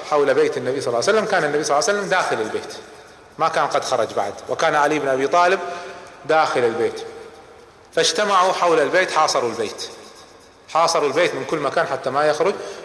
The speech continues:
وبالذات حول الباب. ثم إن أحدهم عبر السور، تسور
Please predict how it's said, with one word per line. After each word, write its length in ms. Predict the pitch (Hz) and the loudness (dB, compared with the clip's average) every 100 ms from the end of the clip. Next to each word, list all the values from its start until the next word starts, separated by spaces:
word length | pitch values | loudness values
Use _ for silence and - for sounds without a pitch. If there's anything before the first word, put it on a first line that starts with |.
| - | -2
وبالذات 720 | 165 170 185 - 165 175 180 | 4 6 4 0 -2 2 2
حول 240 | 175 151 139 | 2 2 4
الباب. 360 | 127 123 110 - - - - - - - - - - - - | 4 2 2 -2 -12 -14 -18 -20 -20 -20 -20 -20 -20 -20 -2
ثم 260 | 214 226 220 220 226 220 - - - - - - - - | 0 2 4 4 4 2 -4 -10 -14 -16 -20 -20 -14 -4
إن 220 | 202 180 | -2 2
أحدهم 680 | 170 170 202 208 208 226 214 - - - - - - | 2 4 4 2 2 0 -4 -10 -14 -18 -18 -14 0
عبر 280 | 156 185 156 | 2 4 4
السور، 300 | - 139 110 - - - - - - - - - | 2 0 -4 -8 -14 -16 -20 -20 -20 -20 -20 -14
تسور 540 | - - 170 156 151 | -6 0 2 4 2